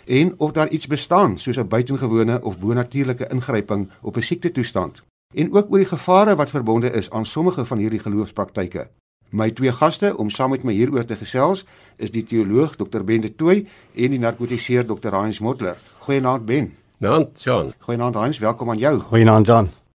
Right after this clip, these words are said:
Speaker 1: Ben en Heinz, daar is, kom ons noem dit maar, verskillende vorms van geloofsgenesing. Sommige kan baie skadelik wees, ander dalk minder skadelik of glad nie skadelik nie, en ons kan daaroor gesels.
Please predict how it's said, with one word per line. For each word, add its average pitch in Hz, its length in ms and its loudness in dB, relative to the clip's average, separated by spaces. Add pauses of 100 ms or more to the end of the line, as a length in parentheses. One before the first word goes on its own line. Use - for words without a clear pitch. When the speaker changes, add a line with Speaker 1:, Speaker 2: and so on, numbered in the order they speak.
Speaker 1:
Ben 120 300 0
en 180 100 4
Heinz, 123 440 0
daar 117 260 0
is, 170 240 -4
kom 180 180 -4
ons 220 140 -6
noem 170 120 0
dit 190 80 -4
maar, 175 280 -2
verskillende 185 580 -2
vorms 139 420 -2
van 123 220 -2
geloofsgenesing. 110 880 2 (160)
Sommige 160 380 2
kan 131 200 0
baie 107 220 4
skadelik 139 480 2
wees, 165 440 2
ander 131 300 0
dalk 110 200 2
minder 120 220 2
skadelik 147 480 0
of 104 160 -6
glad 156 200 -2
nie 156 80 -2
skadelik 135 440 0
nie, 165 240 2
en 113 160 -2
ons 117 200 -4
kan 113 140 -4
daaroor 117 280 -2
gesels. 117 540 -2